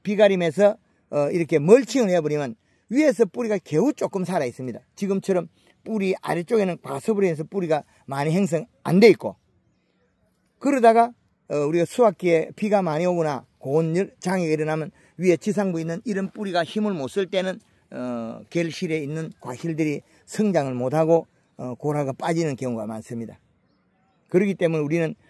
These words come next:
어, 과원 조성에서 유공간을 묻는다고 해서 전반적으로 해결되진 않는다.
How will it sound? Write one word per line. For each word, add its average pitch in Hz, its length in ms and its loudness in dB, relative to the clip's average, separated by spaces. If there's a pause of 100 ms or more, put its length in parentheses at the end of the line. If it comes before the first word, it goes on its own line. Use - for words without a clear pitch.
(160)
어, 123 240 -6
과원 170 440 4
조성에서 151 640 2 (420)
유공간을 220 680 4
묻는다고 208 540 6
해서 170 180 2
전반적으로 202 920 4
해결되진 170 460 0
않는다. 139 420 2